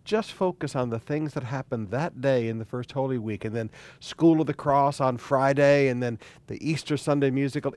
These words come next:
It's going to be a wonderful, wonderful Holy Week. But right now, I want us to come back to Luke chapter nineteen, some of the teaching that Jesus did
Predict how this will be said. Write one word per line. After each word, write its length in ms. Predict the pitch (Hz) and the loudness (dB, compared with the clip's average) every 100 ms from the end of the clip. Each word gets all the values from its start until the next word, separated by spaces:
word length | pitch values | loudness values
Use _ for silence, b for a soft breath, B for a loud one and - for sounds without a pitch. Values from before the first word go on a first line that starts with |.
| - | -4
It's 200 | 175 - | -6 -4
going 220 | 156 143 | -4 -2
to 100 | 131 | -4
be 220 | 110 123 | -2 0
a 100 | 120 | 0
wonderful, 760 | 113 110 113 127 127 120 117 107 | 0 -2 -2 -2 -2 -6 -8 -6
wonderful 420 | 98 101 - 90 | -6 -8 -10 -10
Holy 240 | 95 90 | -8 -10
Week. 240 | 87 98 101 - _ _ - | -12 -14 -18 -20 _ _ -10
But 140 | 139 | -4
right 200 | 156 170 | -2 -2
now, 280 | 107 92 95 _ B B B B B B | -4 -8 -12 _ B B B B B B
I 120 | 139 | -2
want 180 | 175 202 | 0 -2
us 80 | |
to 100 | - | -4
come 280 | 202 - 180 | -8 -6 -4
back 260 | 110 90 87 - _ _ _ _ _ _ _ - - | -4 -6 -8 -16 _ _ _ _ _ _ _ -20 -14
to 100 | - | -6
Luke 240 | 135 151 151 | -2 -2 -2
chapter 320 | 151 143 147 | -4 -4 -2
nineteen, 560 | 135 135 104 117 98 104 | -4 -4 -6 -8 -10 -10
some 240 | - 170 | -10 -8
of 40 | 190 | -6
the 100 | 202 | -6
teaching 520 | - 226 - 131 107 | -6 -8 -6 -6 -4
that 120 | 85 | -6
Jesus 420 | 95 131 123 131 | -6 -6 -6 -10
did 320 | - 131 110 | -4 -2 -2